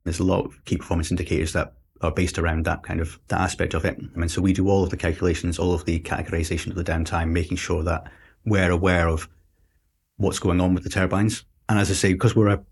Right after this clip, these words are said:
managing the operational control, people are com-, coming onto site to tell us they're carrying out servicing, statutory inspections, or to attend turbine faults.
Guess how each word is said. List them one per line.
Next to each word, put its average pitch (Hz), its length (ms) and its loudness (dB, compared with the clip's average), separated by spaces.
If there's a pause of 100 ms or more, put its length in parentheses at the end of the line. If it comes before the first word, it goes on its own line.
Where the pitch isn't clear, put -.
(120)
managing 98 400 2
the 92 60 2
operational 87 360 -2
control, 98 520 2
people 92 300 -2
are 80 40 -4
com-, - 280 -4
coming 85 260 0
onto 85 200 -2
site 87 240 -2
to - 60 -12
tell 85 180 -2
us 82 120 -2
they're - 60 -6
carrying 80 280 -2
out - 100 -6
servicing, 90 720 0
statutory - 420 -4
inspections, 87 520 -4
or 90 240 0
to - 160 -6
attend 85 320 -2
turbine 85 320 -2
faults. - 420 0